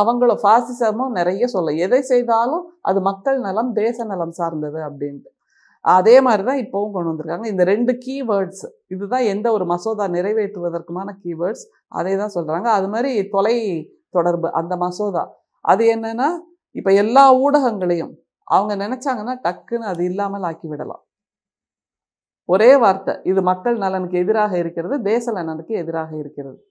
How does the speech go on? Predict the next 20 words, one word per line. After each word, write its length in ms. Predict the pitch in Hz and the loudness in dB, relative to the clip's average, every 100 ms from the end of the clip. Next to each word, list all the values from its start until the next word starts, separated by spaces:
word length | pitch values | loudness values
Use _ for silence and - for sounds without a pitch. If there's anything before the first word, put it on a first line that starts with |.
| _ | _
ஒரே 260 | 170 208 277 | -4 2 2
நிமிஷம் 480 | 311 240 240 - - - _ _ _ - | 2 -4 -4 -8 -10 -12 _ _ _ -8
அந்த 220 | 165 175 175 | -6 -2 -2
ஊடகம் 440 | 208 233 214 208 | 0 0 0 -2
இல்லாமல் 420 | 180 175 185 180 180 | -4 -4 -4 -6 -10
போய்விடும். 460 | 160 151 143 - _ _ _ _ _ _ _ _ _ _ _ _ _ - | -10 -8 -10 -14 _ _ _ _ _ _ _ _ _ _ _ _ _ -2
இது 160 | 196 190 | 4 6
எப்படி 260 | 196 196 262 | 4 2 0
இருக்கு? 320 | 220 - 175 170 - | 0 0 -6 -8 -10
இது 180 | 170 185 | -4 0
ஜனநாயகத்தின் 760 | 180 185 226 233 214 190 180 | 4 4 2 0 -2 -2 -4
கூறா? 420 | 180 208 208 175 185 - _ _ _ _ _ _ _ - | -6 -2 -2 0 -2 -4 _ _ _ _ _ _ _ -2
இல்ல 140 | 214 262 | 4 6
எதிர்குரல் 720 | 202 233 294 - 277 254 220 | 6 4 -2 -2 2 2 2
இல்லாமல் 560 | 214 233 269 262 247 | -2 2 2 4 2
இருப்பதற்கு 560 | 214 214 214 190 185 285 294 | 0 0 -2 -2 -2 -4 -4
நீ 100 | 202 | -2
எல்லாவற்றையும் 1120 | 175 180 220 262 269 285 277 254 214 214 262 | 0 0 0 2 4 4 2 0 0 -2 -2
கைப்பற்று, 720 | 254 185 185 170 165 - 170 185 139 - _ _ _ - | -2 -4 -4 -8 -10 -8 -4 -2 -2 -6 _ _ _ -6
அது 180 | 170 | -4